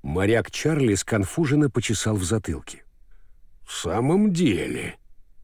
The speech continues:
я об этом не подумал. Что ты предлагаешь, Элли?» «Мне кажется, Страшила и Дровосек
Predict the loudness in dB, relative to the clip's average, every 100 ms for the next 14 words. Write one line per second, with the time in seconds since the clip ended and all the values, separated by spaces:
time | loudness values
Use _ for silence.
0 | -12 -6 -2 2 2 2 2 4 4 4
1 | 2 2 2 0 -4 -10 -16 -20 -20 -20
2 | -20 -20 -20 -20 -20 -20 -14 -10 0 0
3 | 2 2 2 4 4 2 2 2 0 -2
4 | -10 -14 -20 -20 -20 -20 -20 -20 -20 -20
5 | -4 2 4 4 2 0 0 2 0 -4
6 | -4 -4 -6 -12 -20 -20 -20 -16 -10 -4
7 | 0 0 0 2 4 4 4 2 2 2
8 | 0 0 -2